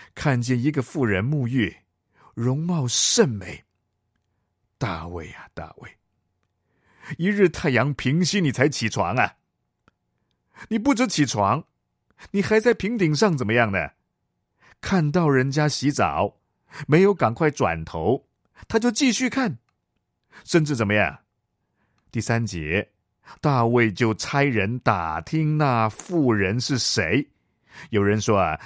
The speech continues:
她是以莲的女儿赫人乌利亚的妻拔示巴。大卫啊，这是别人的太太，你想干嘛？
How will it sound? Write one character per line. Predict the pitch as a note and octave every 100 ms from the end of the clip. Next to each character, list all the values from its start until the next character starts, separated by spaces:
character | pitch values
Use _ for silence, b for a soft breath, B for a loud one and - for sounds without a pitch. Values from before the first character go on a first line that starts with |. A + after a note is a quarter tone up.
| B
她 | D#3+
是 | D#3+ E3 C#3+
以 | B2+ C3
莲 | B2+ C#3+
的 | F#3+
女 | D#3+ B2+ G#2+
儿 | G2+ G#2+ C#3+ B -
赫 | - G3+ D3+
人 | B2+ D3+
乌 | D#3+ G#3 G#3+
利 | G#3+ F3
亚 | A#2+ F#2
的 | A#2
妻 | - - - F#3+ F#3 B _
拔 | - -
示 | D#3+ G#3
巴。 | G3+ G#3 - _ _ _ _ _ -
大 | -
卫 | F#2 F#2
啊， | - - _ _ _ B B
这 | -
是 | - -
别 | A2 G2+ C3+ F3
人 | C#3+
的 | B2
太 | A#2 B2+
太， | A2 A#2+
你 | D#3
想 | D#3+ E3
干 | D3+ G3
嘛？ | C3 F3+